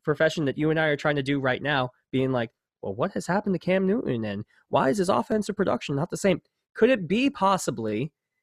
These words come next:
that he got a disease? <laughs> I don't know what to tell you. So,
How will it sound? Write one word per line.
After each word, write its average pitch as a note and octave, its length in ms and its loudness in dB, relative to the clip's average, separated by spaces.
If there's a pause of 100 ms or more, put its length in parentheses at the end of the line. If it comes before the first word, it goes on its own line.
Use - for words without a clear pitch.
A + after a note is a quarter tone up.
(280)
that D3 180 2
he F#3 80 2
got D#3 260 4
a F#3 60 4
disease? D#3 960 -2 (1600)
<laughs> - 20 0 (1120)
I A2 140 2
don't D3+ 180 6
know F#3 100 6
what F#3 120 6
to F#3 80 0
tell F3+ 240 4
you. A2 140 -2 (140)
So, F3+ 220 4